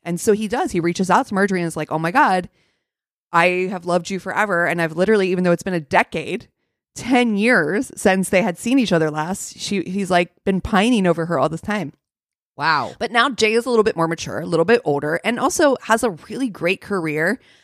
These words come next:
Speaker 1: and has, owns his own business, travels selling, um, American Indian art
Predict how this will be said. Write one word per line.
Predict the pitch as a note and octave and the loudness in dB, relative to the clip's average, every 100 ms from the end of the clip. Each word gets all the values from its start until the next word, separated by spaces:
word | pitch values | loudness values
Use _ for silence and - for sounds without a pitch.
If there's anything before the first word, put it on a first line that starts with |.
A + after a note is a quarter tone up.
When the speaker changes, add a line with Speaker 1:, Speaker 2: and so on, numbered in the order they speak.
| _ _ | _ _
Speaker 1:
and | F#3 F#3+ F3 E3+ E3 E3+ | 4 6 6 4 2 -2
has, | F#3 E3+ E3 - | 0 0 0 -2
owns | F3+ F#3+ | -4 -2
his | A3+ | 0
own | C4+ | 0
business, | F#3+ D#3 E3+ F3 - | 2 0 0 -2 -2
travels | - G3 F3 F#3+ F#3 | -4 -2 2 4 2
selling, | - F#3 F3+ F3 F3 E3+ E3 | 2 0 2 0 -2 -4 -6
um, | - E3 D#3 D#3+ | 0 2 2 -2
American | F3 E3+ D#3+ F3+ | -2 2 2 0
Indian | - E3+ E3 E3+ | -6 -4 -2 -2
art | D#3 D#3 - - - | 0 2 0 -4 -12